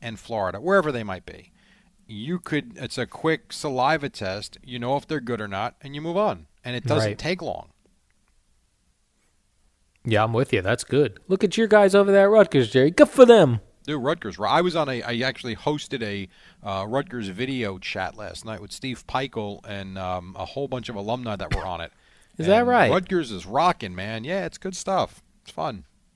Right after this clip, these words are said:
Speaker 2: So this was not broadcast anywhere. It was just for the people in the room, as if you were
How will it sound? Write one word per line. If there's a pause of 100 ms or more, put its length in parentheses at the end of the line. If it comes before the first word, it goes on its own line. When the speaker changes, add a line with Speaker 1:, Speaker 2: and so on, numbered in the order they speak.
(100)
Speaker 2:
So
this
was
not
broadcast
anywhere.
It
was
just
for
the
people
in
the
room,
as
if
you
were